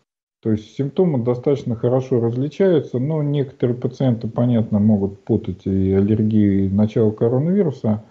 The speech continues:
особенно те, кто вот, э, у них сезонная аллергия начинается.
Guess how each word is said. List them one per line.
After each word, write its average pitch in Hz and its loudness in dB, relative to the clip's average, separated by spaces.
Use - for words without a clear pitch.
особенно 117 0
те, 120 0
кто 107 0
вот, 98 -4
э, 98 -6
у 98 0
них 104 0
сезонная 110 2
аллергия 107 0
начинается. 107 -2